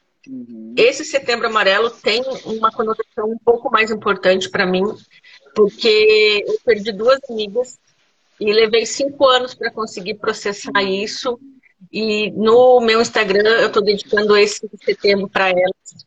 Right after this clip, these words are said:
Speaker 2: né? Uma delas foi pós-parto, deixou um bebezinho de seis meses.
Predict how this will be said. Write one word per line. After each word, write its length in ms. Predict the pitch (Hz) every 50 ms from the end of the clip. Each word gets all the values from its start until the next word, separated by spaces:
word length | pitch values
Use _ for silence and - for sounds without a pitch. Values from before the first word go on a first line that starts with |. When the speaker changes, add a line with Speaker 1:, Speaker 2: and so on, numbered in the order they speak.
| _ _
Speaker 2:
né? 280 | 185 185 180 202 208 - -
Uma 260 | 202 208 220 226 214
delas 480 | 185 190 190 202 202 208 240 - - -
foi 540 | - - - 196 202 208 202 208 208 208 - _ _ 151
pós-parto, 840 | 196 196 202 - - - 214 190 185 190 202 202 - - 240 214
deixou 320 | 208 202 202 - - 202
um 60 | 202 202
bebezinho 480 | 202 190 202 202 202 202 202 208 202
de 100 | 180 190
seis 340 | 190 - - 202 208 214 202
meses. 600 | 208 175 175 185 190 190 - 202 - - -